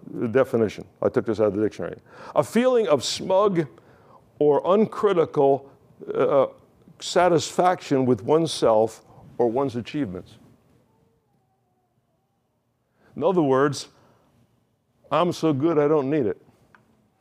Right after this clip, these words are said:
<laughs> I may be good for some people, but church? Yeah, I don't need church.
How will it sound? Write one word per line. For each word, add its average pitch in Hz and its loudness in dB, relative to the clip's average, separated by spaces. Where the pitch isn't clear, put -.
<laughs> 117 -20
I 160 0
may 170 0
be 143 0
good 151 0
for 131 -6
some 156 0
people, 107 -6
but 87 -6
church? - -2
Yeah, - -2
I - -6
don't 135 0
need 90 -6
church. - -8